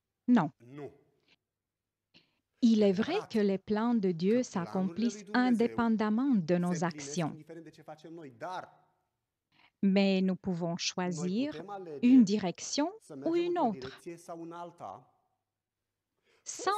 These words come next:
Speaker 2: încălcăm
Speaker 1: entraver les
Speaker 2: planurile lui
Speaker 1: plans
Speaker 2: Dumnezeu.
Speaker 1: de
Speaker 2: Planurile lui
Speaker 1: Dieu.
Speaker 2: Dumnezeu tot merg
Speaker 1: Ces
Speaker 2: înainte.
Speaker 1: plans se poursuivent.
Speaker 2: Când Balaam s-a dus la Balac,
Speaker 1: Lorsque Balaam
Speaker 2: a
Speaker 1: est
Speaker 2: încurcat el
Speaker 1: allé
Speaker 2: ceva
Speaker 1: voir
Speaker 2: planul lui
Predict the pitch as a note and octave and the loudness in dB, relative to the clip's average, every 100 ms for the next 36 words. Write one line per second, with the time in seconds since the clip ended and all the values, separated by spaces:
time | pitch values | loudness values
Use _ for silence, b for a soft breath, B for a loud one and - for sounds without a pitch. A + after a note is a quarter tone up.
0 | G4 A3+ F#3 - F#3 F#3 F3+ E3 A#2 F3 | 0 -2 -2 -4 -2 -2 -2 -4 -6 -6
1 | E3+ D#3+ E3+ E3 D#3 G#3 B3 - D4+ G#3+ | -4 -4 -4 -4 -6 -8 -14 -20 -18 -14
2 | - G#3 G#3 B3 E4 F#4+ - - F3+ A#3+ | -4 -4 -2 -2 -2 -6 -10 -8 -8 -8
3 | A#3+ - E4 C#4 D#3 G#3+ F#3 G3 F#3+ G#3 | -10 -4 -2 -2 -2 -6 -8 -6 -6 -8
4 | A#3+ G#3 G3 G#3+ G3+ A3+ G3 - - D4 | -10 -12 -12 -10 -2 -2 -2 -4 -2 0
5 | A3 G#3 G3 G#3+ A#3+ A3+ - G#3 G#3+ G3+ | 0 -2 -2 -2 -2 -2 0 0 0 0
6 | G#3+ A#3 F3+ G3 G3+ G3 F3 | 2 0 0 0 0 -2 -2